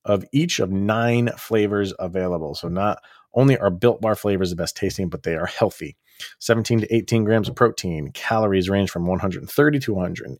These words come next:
eighty. Only four to five grams of sugar. Only four to five grams of net carbs. Amazing flavors, all tasty and all healthy. And you can go to built bar dot com right now. Use the promo code locked fifteen, and you will get fifteen percent off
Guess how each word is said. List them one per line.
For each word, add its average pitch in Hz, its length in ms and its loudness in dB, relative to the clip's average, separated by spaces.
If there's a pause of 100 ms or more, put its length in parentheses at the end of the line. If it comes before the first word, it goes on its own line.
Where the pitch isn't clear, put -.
eighty. 170 380 4 (920)
Only 127 200 6
four 131 220 4
to 120 60 4
five 117 200 6
grams 104 240 2
of 90 80 -4
sugar. 92 440 2 (240)
Only 117 200 6
four 101 200 2
to 98 60 2
five 95 240 4
grams 92 280 2
of 82 80 -2
net 87 240 -2
carbs. 82 440 -4 (120)
Amazing 95 480 2
flavors, 87 440 0
all 85 220 -4
tasty 85 420 -6
and 76 100 -6
all 76 420 -8 (120)
healthy. 113 500 4 (460)
And 120 120 6
you 139 60 6
can 139 140 2
go 139 100 8
to 131 60 2
built 117 300 2
bar 117 200 8
dot 113 220 4
com 110 260 2
right 107 140 2
now. 104 160 2
Use 113 260 4
the 113 60 4
promo 98 360 0
code 92 300 2
locked 87 580 -4
fifteen, 110 720 -2
and 95 240 -4
you 90 100 0
will 85 100 -2
get 82 140 -6
fifteen - 420 -6
percent 87 420 -6
off 92 260 -2